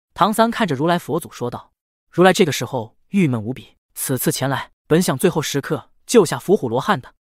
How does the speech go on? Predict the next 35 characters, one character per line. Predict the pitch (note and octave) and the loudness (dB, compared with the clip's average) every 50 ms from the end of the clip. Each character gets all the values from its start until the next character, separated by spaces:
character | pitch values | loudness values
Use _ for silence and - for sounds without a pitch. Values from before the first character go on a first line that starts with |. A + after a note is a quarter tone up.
| _ _ | _ _
结 | - - F3 G3+ | 2 4 4 6
果 | - C3 G#2+ A2+ - _ _ | 6 4 0 -2 -6 _ _
被 | _ A3+ G3+ | _ 4 4
金 | - - A#3+ A#3+ | 4 4 -2 -2
蝉 | A3 - - D#3+ | -2 -4 -6 -6
子 | E3 | -4
这 | D3+ - | -4 -6
个 | D3 | -6
混 | C3+ - - B2+ A2+ | -4 -4 -4 -4 -4
蛋 | - A#2 G#2+ - _ _ _ _ | -8 -10 -12 -12 _ _ _ _
一 | F3+ D3 | -6 -6
通 | - - D3+ D#3 | -4 -4 -8 -8
添 | D3+ - - G#3 G3 G3+ F#3+ | -8 -4 0 0 2 2 0
油 | D3 B2 D3 | -2 -4 -4
加 | - F3 E3 E3+ | -2 -2 -2 -2
醋， | - - E3 - _ _ _ _ | -4 -8 -12 -14 _ _ _ _
直 | - G#3 A3+ | 2 2 4
接 | - C#4 | 4 4
把 | - D3+ | 2 2
伏 | B2+ - G3+ | 0 0 0
虎 | A3+ - D3+ | 0 0 2
罗 | B2 C#3 | 0 0
汉 | E3 - B3 G#3 D3 | 0 0 -2 -2 -2
给 | B2 | -4
干 | G#2+ D#3+ C#3+ | -6 -6 -6
没 | A2+ G2+ G2+ A#2 | -6 -8 -10 -10
了。 | C3+ - _ _ _ _ _ _ _ _ _ | -12 -12 _ _ _ _ _ _ _ _ _
现 | - - - - C4+ G#3 | -10 -4 2 2 4 4
在 | G3 G3+ | 4 2
这 | G3+ | 2
个 | E3+ - | 2 -2
冲 | - - A3+ A#3+ | -2 -2 -2 -2
尸 | - - A#3+ A#3 | 0 0 0 -2
逆 | A3 C#3+ | -2 -4
徒 | - - C3 D#3 - | -4 -4 -6 -6 -6